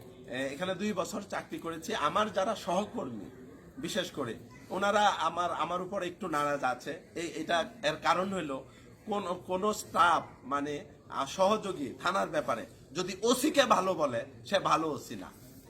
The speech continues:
এটা হলো আমাদের মধ্যে এই রিডিংটা আছে। কারণ আমি একজনকে দায়িত্ব দিব, সে দায়িত্ব পালন করবে না। একজনকে আমি খুঁজবো, তাকে যদি আমি না পাই, তারে তো আমি গালিগালাজ করবো, বকা দিব।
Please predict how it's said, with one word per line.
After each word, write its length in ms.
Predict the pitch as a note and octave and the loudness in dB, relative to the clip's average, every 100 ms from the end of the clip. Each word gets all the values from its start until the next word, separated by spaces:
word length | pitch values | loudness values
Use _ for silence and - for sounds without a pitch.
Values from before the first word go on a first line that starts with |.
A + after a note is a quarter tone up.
| - - - - - - - | -20 -20 -20 -20 -18 -18 -6
এটা 200 | F#3 G#3 | 0 4
হলো 180 | A3 - | 4 4
আমাদের 360 | F#3 F#3+ G3 | 4 2 0
মধ্যে 220 | F#3+ F#3+ F#3+ | -2 -2 -2
এই 60 | |
রিডিংটা 460 | D#3+ D#3 D#3+ D3+ B2 | 0 0 0 -2 -2
আছে। 260 | F2+ - E2+ - - - | -4 -10 -18 -20 -20 -10
কারণ 260 | D#4+ F4 G3 | -6 -4 0
আমি 260 | F#3 G#3 A#3 | 2 2 4
একজনকে 640 | G#3+ F#3 A3 G#3+ A3 A3+ - - - | 4 4 2 4 0 0 -4 -16 -6
দায়িত্ব 440 | - G3+ G#3+ G3 | 4 6 6 0
দিব, 280 | F#3 E3 D3+ | -2 0 -2
সে 180 | C#3 G3 | -2 0
দায়িত্ব 380 | F#3+ G3+ G3 F#3 | 2 2 2 -2
পালন 320 | G#3 F3+ E3+ | -2 -2 -4
করবে 280 | D#3 C#3+ C#3+ | -4 -4 0
না। 100 | C#3+ | 0
একজনকে 420 | D#3+ E3 G#3 - | 0 -2 -4 0
আমি 160 | A3+ G#3+ | 0 0
খুঁজবো, 540 | G3+ F#3+ C#3+ C3 - - - - | -2 -4 -4 -8 -10 -14 -20 -6
তাকে 280 | - F3+ G#3+ | 2 2 4
যদি 220 | G#3 G#3 | 2 2
আমি 160 | G#3 G3+ | 2 2
না 180 | G3+ G3 | 2 2
পাই, 180 | E3+ E3 | 2 0
তারে 220 | E3 F#3 | -2 -2
তো 140 | - | -4
আমি 120 | E3 | -6
গালিগালাজ 480 | D#3+ F3+ E3 C#3 B2 | -4 -2 -2 -4 -4
করবো, 380 | - A#2 G#2+ F2+ - - - | -8 -10 -10 -14 -18 -20 0
বকা 260 | F3+ F#3+ F#3+ | 4 6 4
দিব। 280 | D3 B2 | 0 -6